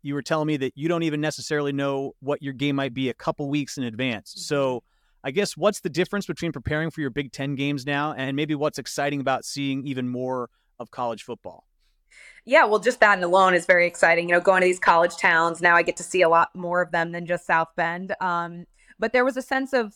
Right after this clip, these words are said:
Speaker 2: understanding with Notre Dame football. You know, come week three, week four of covering that team, you knew the team inside and out.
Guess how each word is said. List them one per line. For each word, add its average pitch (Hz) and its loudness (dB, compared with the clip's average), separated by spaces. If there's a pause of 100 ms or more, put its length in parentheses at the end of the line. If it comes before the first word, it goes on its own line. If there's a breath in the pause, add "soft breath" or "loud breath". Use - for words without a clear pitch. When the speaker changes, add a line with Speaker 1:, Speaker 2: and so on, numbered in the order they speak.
(160)
Speaker 2:
understanding 196 -4
with 175 -8
Notre 175 -2
Dame 180 -6
football. 156 -4
You 180 -8
know, 175 -4 (140)
come 226 -2
week 214 -6
three, 208 -2
week 185 -8
four 190 2
of 180 -2
covering 185 -2
that 165 -2
team, 175 -8
you 175 -4
knew 185 -4
the 175 -4
team 175 -8
inside 160 0
and 160 -4
out. 160 0